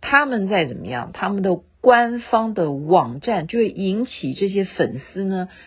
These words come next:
去带动很多很多相关的行为。是什么行为呢？比方说这个明星啊，他穿这样子的牛仔裤，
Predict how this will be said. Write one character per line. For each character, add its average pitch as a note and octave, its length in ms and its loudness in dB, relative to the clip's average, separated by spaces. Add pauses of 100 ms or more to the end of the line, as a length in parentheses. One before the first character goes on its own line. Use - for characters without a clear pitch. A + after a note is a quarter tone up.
去 - 160 -4
带 B3 380 2
动 G3 280 0
很 D3+ 260 -6
多 G3 120 0
很 D#3+ 140 -4
多 D3 160 -4
相 F#3 300 -2
关 F3+ 240 0
的 - 320 -6
行 D3 440 -6
为。 A#2+ 280 -2
是 - 180 -12
什 G3 80 -4
么 E3+ 100 -2
行 D3+ 220 -6
为 C#3+ 120 -4
呢？ C#3 200 -6 (360)
比 C#3 120 -8
方 E3+ 160 0
说 F3 120 0
这 E3 120 -4
个 D#3 80 -2
明 C#3 240 -6
星 D#3 380 -8 (340)
啊， - 260 -14 (440)
他 B2+ 440 -10 (300)
穿 D#3+ 340 -6
这 - 140 -2
样 D3 180 0
子 F3 160 -14
的 - 220 -8 (100)
牛 D3 240 -4
仔 C#3+ 160 -2
裤， - 340 -8